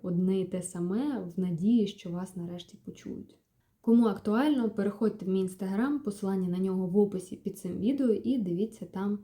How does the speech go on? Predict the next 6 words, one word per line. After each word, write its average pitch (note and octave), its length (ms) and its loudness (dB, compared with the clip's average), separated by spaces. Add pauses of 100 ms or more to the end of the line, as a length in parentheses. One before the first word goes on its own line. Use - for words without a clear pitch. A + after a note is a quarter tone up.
(420)
е, F#3 240 -8
коли G3+ 240 4
буде F#3 380 2
наступний F3+ 720 -4 (240)
потік F3 340 -10
курсу. - 400 -12